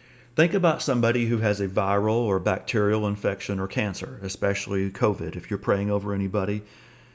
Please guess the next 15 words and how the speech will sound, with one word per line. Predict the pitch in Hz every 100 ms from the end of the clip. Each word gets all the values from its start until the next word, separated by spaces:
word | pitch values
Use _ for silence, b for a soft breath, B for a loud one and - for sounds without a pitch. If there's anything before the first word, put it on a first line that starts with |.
| B B B
you | 101 120
can | 117 101
curse | - 135 135
that | 107 104
infection | 98 - 104 - 104
and | 95
commanded | 101 101 104 107 98
it | -
to | 92
die | 101 98 92
in |
the | 90
name | 95 90
of | 90
Jesus. | 95 87 - - -